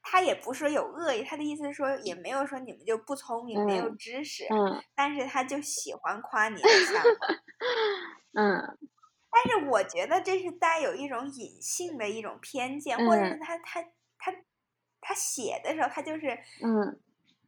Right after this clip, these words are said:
Speaker 1: 它就会自动就会
Speaker 2: 对，
Speaker 1: 夸出来这种词。
Speaker 2: 对，
Speaker 1: 有一个我特别印象深刻的是，
Speaker 2: 嗯。
Speaker 1: 之前有一段时间是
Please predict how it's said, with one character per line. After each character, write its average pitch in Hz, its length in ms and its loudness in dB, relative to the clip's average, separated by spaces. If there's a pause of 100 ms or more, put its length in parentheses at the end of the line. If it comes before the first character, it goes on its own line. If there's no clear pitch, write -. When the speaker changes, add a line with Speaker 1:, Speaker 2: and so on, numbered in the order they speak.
(120)
Speaker 1:
它 415 120 -4
就 440 120 4
会 403 140 2
自 466 280 -4
动 440 200 2
就 339 140 0
会 277 280 0
Speaker 2:
对， 277 100 10 (200)
Speaker 1:
夸 247 180 8
出 - 140 -6
来 202 120 2
这 202 140 -4
种 185 160 -8
词。 220 140 0
Speaker 2:
对， - 480 -6
Speaker 1:
有 233 180 4
一 233 100 6
个 415 120 6
我 240 140 4
特 - 280 -2
别 240 160 0
印 262 160 -6
象 262 200 -6
深 285 280 -8
刻 285 240 -2
的 208 200 2
是， 202 80 -4
Speaker 2:
嗯。 233 100 -10
Speaker 1:
之 277 180 -8
前 190 340 -10
有 208 140 -6
一 123 80 -8
段 240 140 -4
时 233 140 -10
间 220 260 -6
是 294 60 -8